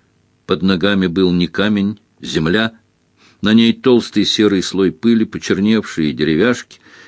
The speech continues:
Вероятно, когда-то они были приставной лестницей. Круг света стал расти. Шурик отвернул фокатор. Да,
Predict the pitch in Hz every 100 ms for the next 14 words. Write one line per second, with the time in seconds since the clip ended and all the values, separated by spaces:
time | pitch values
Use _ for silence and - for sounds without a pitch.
0 | _ 95 143 165 160 156 123 120 101 76
1 | 135 - 95 104 85 110 113 101 92 90
2 | - - 98 92 - 90 85 95 82 87
3 | 92 87 82 - 67 58 _ _ _ _
4 | _ _ _ _ _ _ _ _ 120 135
5 | 135 - - 123 156 131 - - 107 120
6 | 117 104 - - 95 85 _ _ _ _
7 | - - - - - 147 123 104 - -
8 | - _ - _ - 107 - 117 127 120
9 | 131 123 110 - - 104 95 123 147 156
10 | 147 - - - _ _ _ _ _ _
11 | 76 90 90 85